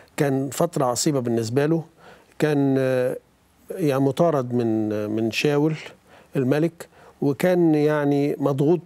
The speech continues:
جدًا، فهو دايمًا تعود داود لما يكون مضغوط أو ما يكون فرحان أو في أي حالة من حالاته يتجه لربنا ويكلم ربنا، حتى لو متضايق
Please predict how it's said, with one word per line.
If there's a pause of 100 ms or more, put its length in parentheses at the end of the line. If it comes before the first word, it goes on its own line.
جدًا،
فهو
دايمًا
تعود
داود
لما
يكون
مضغوط
أو
ما
يكون
فرحان
أو
في
أي (360)
حالة
من
حالاته (400)
يتجه
لربنا (380)
ويكلم
ربنا، (460)
حتى
لو
متضايق